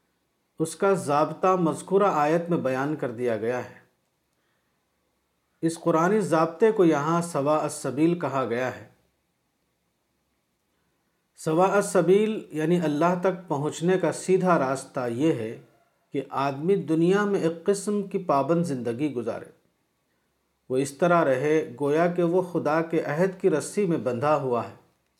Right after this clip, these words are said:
اس عہد کی زندگی کی پہلی شرط ایمان کے بعد یہ ہے کہ آدمی نماز قائم کرے، یعنی اللہ کے آگے اپنے کو جھکا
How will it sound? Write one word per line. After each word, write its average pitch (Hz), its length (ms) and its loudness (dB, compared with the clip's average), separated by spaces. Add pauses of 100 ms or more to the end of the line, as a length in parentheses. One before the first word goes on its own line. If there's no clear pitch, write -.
(1200)
اس 156 220 -4
عہد 170 360 2
کی 196 80 2
زندگی 165 460 2
کی 196 140 -2
پہلی 180 460 2
شرط 143 340 -2 (320)
ایمان 131 600 -2
کے 139 120 -2
بعد 117 300 0 (220)
یہ 151 160 0
ہے 127 260 -2 (540)
کہ 147 80 0
آدمی 143 340 0
نماز 147 520 0
قائم 117 300 -4
کرے، 107 260 -8 (200)
یعنی 135 220 -4
اللہ 139 400 0
کے 143 80 -2
آگے 131 300 0
اپنے 165 300 -2
کو 160 120 -4
جھکا 120 380 -2